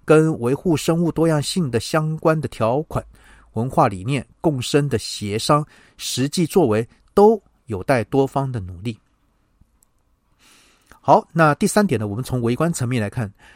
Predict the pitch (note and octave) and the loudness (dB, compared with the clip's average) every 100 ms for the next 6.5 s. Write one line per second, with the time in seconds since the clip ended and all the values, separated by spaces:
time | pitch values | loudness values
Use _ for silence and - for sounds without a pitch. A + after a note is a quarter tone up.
0 | _ _ _ _ - F3+ D3+ E3+ F#3 - | _ _ _ _ 0 2 4 2 2 -4
1 | D3+ C#3+ D3 - C#3+ D3 D3 C#3+ D3 G#2+ | 0 2 2 0 0 0 0 0 -2 -8
2 | - - A2+ B2+ B2 A#2 - D3+ D3 C#3 | -10 -10 -6 -4 -4 -4 0 2 2 2
3 | - - A#2+ - B2 B2+ - - G#2+ - | -2 -6 -10 -2 0 0 -6 -16 -16 -14
4 | - D#3 G2 - - A2+ A#2 - - G#2 | -4 -2 -2 -6 -6 -4 -4 -8 -10 -8
5 | F2+ - - - A2 - F#2 G#2 - C3+ | -8 -12 -8 -4 -4 -6 -12 -14 -10 -8
6 | G2+ G2+ G2+ F3+ | -8 -8 2 2